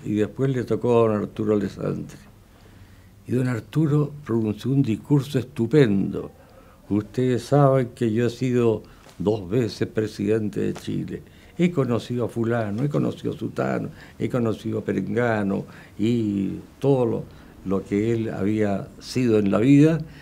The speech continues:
pero nunca en mi vida me había emocionado más que en este acto". Eran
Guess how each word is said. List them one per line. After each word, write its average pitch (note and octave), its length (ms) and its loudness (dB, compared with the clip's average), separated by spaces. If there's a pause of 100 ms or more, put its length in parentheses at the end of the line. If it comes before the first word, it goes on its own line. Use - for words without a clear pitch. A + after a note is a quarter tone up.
(180)
pero C3+ 260 8
nunca D#3 520 10
en A2 120 6
mi B2 160 4
vida C#3+ 400 8 (320)
me G#2 200 2
había A#2+ 280 4 (220)
emocionado G#2+ 800 4
más C3+ 320 6 (320)
que G#2+ 100 10
en A#2+ 80 12
este A#2 340 10
acto". - 400 2 (460)
Eran D#3 380 0